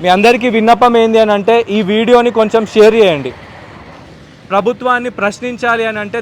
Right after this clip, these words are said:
దయచేసి ఈ వీడియోని షేర్ చేయండి. అరే ఇక్కడ నలభై రెండు రోజుల నుండి వీళ్ళు రోడ్ల పాలైపోయిన వీళ్ళ జీవితాలు ప్రభుత్వం ఇప్పటి వరకు ఏ రకమైన చర్యలు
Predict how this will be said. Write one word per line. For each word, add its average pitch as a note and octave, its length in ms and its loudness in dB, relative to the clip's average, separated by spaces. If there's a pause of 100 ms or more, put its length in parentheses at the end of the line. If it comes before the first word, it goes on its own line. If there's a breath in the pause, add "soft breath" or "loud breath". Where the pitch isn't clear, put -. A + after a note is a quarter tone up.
దయచేసి G#3 460 -4
ఈ G3+ 100 -10
వీడియోని G#3+ 360 -6
షేర్ G3+ 240 -6
చేయండి. C#3 260 -10 (440)
అరే G#3+ 180 0
ఇక్కడ A3+ 160 -6 (120)
నలభై G#3 380 -4
రెండు A#3 220 -6
రోజుల A3+ 320 -4
నుండి A#3 240 -8
వీళ్ళు A3+ 240 -6
రోడ్ల G#3 200 -6 (100)
పాలైపోయిన G#3+ 500 -4
వీళ్ళ G#3+ 120 -8 (100)
జీవితాలు G#3 420 -8 (160)
ప్రభుత్వం A3 520 -6
ఇప్పటి A3 340 -8
వరకు G#3+ 280 -6 (420 loud breath)
ఏ - 20 0 (120)
రకమైన A#3 400 -4 (140)
చర్యలు G#3+ 280 -6